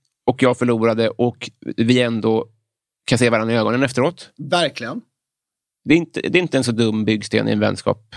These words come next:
Speaker 1: tycker jag.
Speaker 2: Nej, nej, men du tog ju förlusten graciöst.
Speaker 1: Och du vinsten.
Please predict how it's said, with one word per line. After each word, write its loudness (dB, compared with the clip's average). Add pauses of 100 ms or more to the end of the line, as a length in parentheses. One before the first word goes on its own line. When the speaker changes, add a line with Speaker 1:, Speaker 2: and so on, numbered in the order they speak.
Speaker 1:
tycker 0
jag. 2 (160)
Speaker 2:
Nej, -6
nej, -4
men -2
du 2
tog -2
ju 0
förlusten -4 (960)
graciöst. -2
Speaker 1:
Och 6
du 4
vinsten. -4